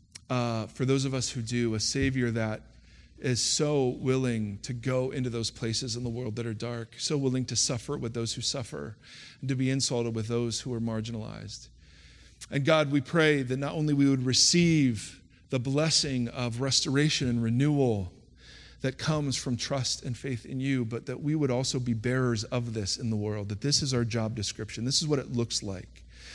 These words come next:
that we would be captured by a different definition of greatness. And God, I pray particularly for those people who are the marginalized, people like Amy Ray,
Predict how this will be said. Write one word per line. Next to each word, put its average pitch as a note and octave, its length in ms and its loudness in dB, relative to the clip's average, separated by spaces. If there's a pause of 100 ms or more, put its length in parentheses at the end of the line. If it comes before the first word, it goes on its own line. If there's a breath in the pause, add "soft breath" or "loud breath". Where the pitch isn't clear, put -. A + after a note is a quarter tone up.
(180 loud breath)
that C#3+ 100 2
we D3 100 6
would D#3+ 140 8
be C#3+ 100 4
captured D#3+ 500 -2
by B2 140 2
a A#2+ 60 2
different C3 360 0
definition B2 540 -2
of G#2+ 80 -2
greatness. G2 720 -8 (1500 loud breath)
And D#3+ 100 8
God, F3 180 8
I D#3 100 2
pray F#3 180 4
particularly E3+ 560 4
for - 120 -4
those C3 220 2
people - 320 -4
who D#3 300 2
are C#3 240 2
the B2+ 100 0
marginalized, A#2 800 0
people D#3 240 0
like C3 200 0
Amy C3+ 220 0
Ray, B2+ 320 2